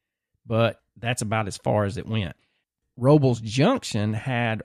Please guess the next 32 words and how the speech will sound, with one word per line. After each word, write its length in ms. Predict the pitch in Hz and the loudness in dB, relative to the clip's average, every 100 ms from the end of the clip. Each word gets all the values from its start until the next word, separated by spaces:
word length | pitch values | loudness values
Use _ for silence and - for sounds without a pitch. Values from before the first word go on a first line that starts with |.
| _ 117 | _ -8
a 60 | |
reputation 880 | 107 110 - - 143 160 - 123 113 | -4 -4 -6 -4 -2 -2 -2 0 -2
for 360 | - 120 113 107 | -2 -2 -2 -4
the 80 | 101 | -6
first 420 | - 120 113 - | -2 0 0 -6
stop 520 | - 110 110 101 - - | -6 -2 0 -2 -8 -12
in 500 | 123 139 139 135 131 117 _ _ _ - | -4 -2 0 -2 -4 -8 _ _ _ -10
the 80 | 110 | -4
U 240 | 110 117 | 0 2
S 360 | 120 113 - - _ | 0 -2 -8 -18 _
for 300 | 117 107 104 | -4 -2 -2
the 100 | 98 | -4
smuggling 640 | 87 - 165 196 117 104 | -10 -4 -2 0 0 -2
line 360 | 101 98 98 104 | -2 -4 -4 -6
at 160 | 110 107 | -8 -12
the 60 | - | -8
time 360 | 127 117 110 | -4 -2 -4
coming 380 | - 120 107 98 | -4 -2 -2 -2
out 180 | 131 120 | -2 -2
of 80 | 95 | -4
Nogales. 640 | 85 - - - - - _ _ _ _ _ _ _ _ _ 117 | -8 -8 -12 -14 -20 -20 _ _ _ _ _ _ _ _ _ -8
Now, 140 | 87 | -6
Charles 320 | - 156 139 | 2 4 4
also 280 | 104 175 190 | 2 0 0
had 100 | 147 | -2
a 40 | 120 | 0
piece 240 | 139 120 | 0 0
of 80 | - | -2
paper 240 | 139 127 | -2 -2
with 200 | 113 110 | -4 -4
directions 580 | 95 98 131 - 120 104 | -4 -2 -2 0 -4 -4
to 140 | - | -6